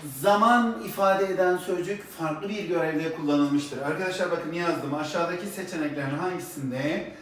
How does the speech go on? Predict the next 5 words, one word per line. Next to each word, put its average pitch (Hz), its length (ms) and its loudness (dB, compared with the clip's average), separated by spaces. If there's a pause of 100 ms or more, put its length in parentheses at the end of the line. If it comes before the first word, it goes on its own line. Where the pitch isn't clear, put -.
(240)
zaman 165 800 0 (1120)
ifade 170 480 2
eden 156 380 -2
sözcük 147 800 -2 (2250)
eden 147 440 -2